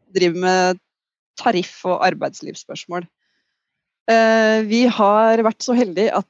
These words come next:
eh, Magnus Buflod, som er advokat på vår forhandlingsavdeling, har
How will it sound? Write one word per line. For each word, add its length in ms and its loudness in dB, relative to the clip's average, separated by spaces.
eh, 560 0
Magnus 400 -8
Buflod, 560 -8
som 240 -10
er 320 -2
advokat 960 -10
på 240 -4
vår 160 -4
forhandlingsavdeling, 880 -8
har 240 -2